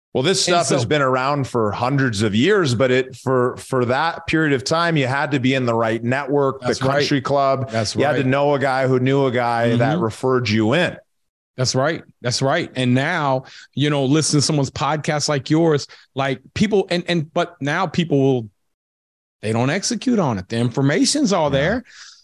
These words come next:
Speaker 2: So the biggest thing for somebody that's getting started is that it's gonna be your mind.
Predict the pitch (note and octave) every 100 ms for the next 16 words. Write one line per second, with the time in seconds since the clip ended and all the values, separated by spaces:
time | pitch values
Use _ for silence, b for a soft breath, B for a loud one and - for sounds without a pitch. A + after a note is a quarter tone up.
0 | _ - A#3 G#3+ F#3+ B2 A#3 D#4 A#3 -
1 | F3+ D#3+ D#3 D3 E3 - F#3 F3 E3 -
2 | D3 C3+ - C#3+ C#3 C#3 C3+ C3+ A#2 C3+
3 | C3 - _ _ _ _ _ _ _ _
4 | D#3 - A3 G#3 F3 C#3+ A#2+ G#2+ G#2 G2+